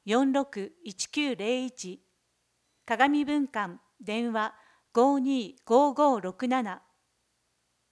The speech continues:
鏡文化センター、市民音楽教室ウィズ熊本交響楽団、クラシック音楽への誘い。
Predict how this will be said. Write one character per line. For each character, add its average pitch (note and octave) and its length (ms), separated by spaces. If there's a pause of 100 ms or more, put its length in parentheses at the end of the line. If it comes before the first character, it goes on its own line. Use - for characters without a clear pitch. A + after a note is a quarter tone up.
(640)
鏡 C4+ 400
文 C#4+ 180
化 C#4+ 140
セ C#4+ 160
ン C4+ 60
タ - 140
ー、 F#3+ 260 (840)
市 - 200
民 D4 280
音 D4 140
楽 C#4 260
教 C#4+ 220
室 - 380 (140)
ウ G#3+ 60
ィ A3+ 180
ズ A3+ 300
熊 A3 200
本 C4+ 240
交 C#4 300
響 C4+ 200
楽 C4 260
団、 F3+ 260 (760)
ク - 100
ラ C4+ 140
シ - 120
ッ - 40
ク C#4+ 140
音 D4+ 160
楽 C4 240
へ G#3+ 120
の F3+ 180
誘 G3 280
い。 G3 220